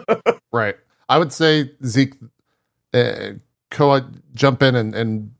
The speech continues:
tell me your opinion on this too. I, I think the first sixty percent of the game is, like, e-, easier is, I think, the best way to put it. And then there's, like, one, pr-, there's, like, one boss fight where the difficulty ramps,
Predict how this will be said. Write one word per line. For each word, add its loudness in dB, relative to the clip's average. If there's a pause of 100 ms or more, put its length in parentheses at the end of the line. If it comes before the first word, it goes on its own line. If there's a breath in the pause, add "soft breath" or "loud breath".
tell 2
me 2
your 2
opinion 0
on -2
this -8
too. -2
I, -4 (100)
I -6
think 0
the 2
first 0
sixty -2
percent -2
of 0
the -2
game 0
is, -2
like, -2 (1800)
e-, -8 (120)
easier 4 (360)
is, -2
I 4
think, -2
the -4
best 0
way 2
to 0
put 2
it. -2 (140)
And 0
then 4
there's, 2
like, -2 (880)
one, 0
pr-, -16 (100)
there's, -2
like, 0
one -2
boss 2
fight 0
where -2
the -4
difficulty -2
ramps, 0